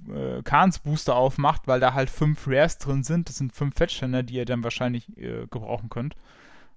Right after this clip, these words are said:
Ähm, aber ansonsten gibt's halt jetzt nicht die eine Edition, die man, wo man halt die Booster halt aufreißen kann, um halt dann eventuell noch was zu kriegen, ne?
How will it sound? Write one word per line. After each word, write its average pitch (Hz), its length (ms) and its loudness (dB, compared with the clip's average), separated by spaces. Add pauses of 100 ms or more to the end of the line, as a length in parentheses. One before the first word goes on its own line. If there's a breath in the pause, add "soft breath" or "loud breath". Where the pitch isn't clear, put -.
(140)
Ähm, 110 640 -4 (400)
aber 110 200 -6
ansonsten 123 480 -4
gibt's 127 180 -6
halt 120 140 -2
jetzt 123 160 -6
nicht 120 180 -6
die 143 100 -4
eine 131 300 2
Edition, 131 560 0
die 123 100 -4
man, 123 300 -2
wo 120 40 -6
man 120 120 -2
halt 117 140 -6
die 131 40 -6
Booster 127 360 -4
halt 120 160 -2
aufreißen 123 480 0
kann, 123 200 -8
um 117 140 -6
halt 117 160 -6
dann 110 240 -6
eventuell 117 360 -4
noch 113 140 -6
was 107 160 -10
zu - 80 -18
kriegen, 110 340 -10
ne? 101 140 -8